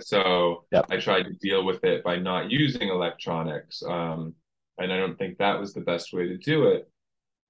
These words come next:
Speaker 1: But, and then some people don't really experience it as much as a problem.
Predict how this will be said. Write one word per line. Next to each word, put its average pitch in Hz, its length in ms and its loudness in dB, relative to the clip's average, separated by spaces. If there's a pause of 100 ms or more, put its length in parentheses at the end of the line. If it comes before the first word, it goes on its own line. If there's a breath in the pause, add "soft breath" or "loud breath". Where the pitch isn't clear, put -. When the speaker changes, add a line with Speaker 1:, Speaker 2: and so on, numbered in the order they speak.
Speaker 1:
But, 139 120 2
and 156 160 4
then 165 140 6
some 196 260 0
people 180 380 2
don't 147 400 4 (100)
really 120 720 2 (400)
experience 127 1000 4
it 101 320 4
as 101 160 -2
much 104 640 0 (380)
as 95 220 0
a 87 40 -2
problem. 104 800 2